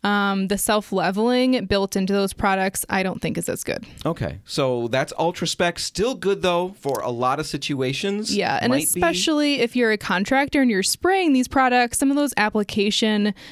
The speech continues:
Speaker 1: differences don't make quite as much difference to you.
Speaker 2: Right. Now, Repcolite has Elements. That would be our version, you know, that fits in this category. And it's available in a flat, an eggshell, a satin sheen, a semi-gloss, so all the basic sheens.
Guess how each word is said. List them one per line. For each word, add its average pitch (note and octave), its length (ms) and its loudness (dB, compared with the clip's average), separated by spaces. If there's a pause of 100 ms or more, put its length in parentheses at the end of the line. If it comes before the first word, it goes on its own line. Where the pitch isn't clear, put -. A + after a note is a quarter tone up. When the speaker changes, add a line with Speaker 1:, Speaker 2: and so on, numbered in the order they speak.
(120)
Speaker 1:
differences B3+ 720 2
don't - 220 -2
make F#3+ 340 -2
quite F#3+ 320 -2
as F#3 180 -2
much F3+ 220 -4
difference - 400 -4
to - 100 -4
you. - 120 -4 (180)
Speaker 2:
Right. G2+ 320 -8
Now, A#2+ 160 -2
Repcolite F#3 520 -2
has E3 280 -2
Elements. B2+ 480 -2
That A#2+ 180 0
would C3 120 -4
be B2+ 180 -2
our A2+ 240 0
version, C#3+ 640 -2 (380)
you A2 80 -4
know, B2 80 0
that A#2+ 160 -2
fits C3+ 240 -4
in B2 100 -2
this A#2 180 -4
category. D3 800 -2 (540)
And A#2+ 540 -2
it's A2 300 -4
available G#2 400 -4
in F#2+ 80 -4
a F2+ 40 -6
flat, D3 360 0
an A2+ 100 -4
eggshell, A2+ 340 -4
a G2+ 40 -4
satin G2+ 320 -4
sheen, G2 180 -6
a F#2 40 -6
semi-gloss, G#2+ 600 -4
so G#2+ 120 -8
all D3 180 -2
the C3+ 80 -2
basic G2+ 420 -6
sheens. A2 560 -8